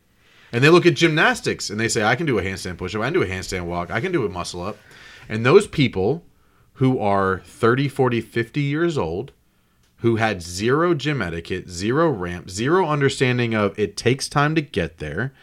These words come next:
They're used to, "I do this at my job and this happens." Because CrossFit's not a cheap sport. There's a lot of high-performing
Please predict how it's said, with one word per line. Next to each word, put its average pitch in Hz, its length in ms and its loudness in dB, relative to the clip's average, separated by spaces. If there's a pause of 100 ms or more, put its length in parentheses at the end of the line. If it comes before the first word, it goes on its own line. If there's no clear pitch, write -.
(380)
They're 117 180 6
used 139 440 0
to, 107 460 2 (140)
"I 95 160 0
do 127 220 -2
this 110 240 -4
at 120 80 -4
my 110 160 -4
job 101 280 -4
and 95 140 -6
this 101 160 -8
happens." 90 640 -12 (600)
Because 202 220 2
CrossFit's - 580 2
not 294 100 0
a 165 60 2
cheap 170 280 -4
sport. - 480 -2
There's 156 180 2
a 254 60 -2
lot 196 260 0
of 135 100 0
high-performing 156 1120 -2